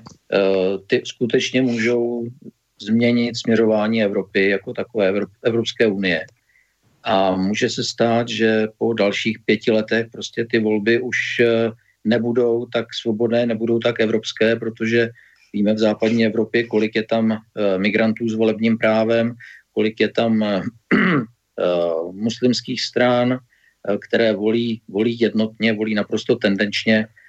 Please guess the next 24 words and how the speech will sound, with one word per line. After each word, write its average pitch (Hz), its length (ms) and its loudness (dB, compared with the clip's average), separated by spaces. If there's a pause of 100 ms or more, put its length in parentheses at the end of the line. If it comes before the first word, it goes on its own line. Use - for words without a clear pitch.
(180)
Snaží - 300 -4
se 117 160 0
využívat 107 560 0
prostě - 280 -6
všechny - 320 -2
nástroje 107 840 0
demokracie 113 760 0 (460)
<clears throat> 190 560 0
k - 60 -20
tomu, 107 220 0
aby 110 120 -4
se 117 140 -4
dostali 110 380 -2
dál 101 320 0
k - 100 -20
moci 101 320 -6
nějaký. 104 280 -8 (100)
Takže 113 280 0 (520)
já 98 120 4
si - 140 -4
myslím, 110 260 -2
že 107 80 -2
za 104 120 -2
těch 123 180 0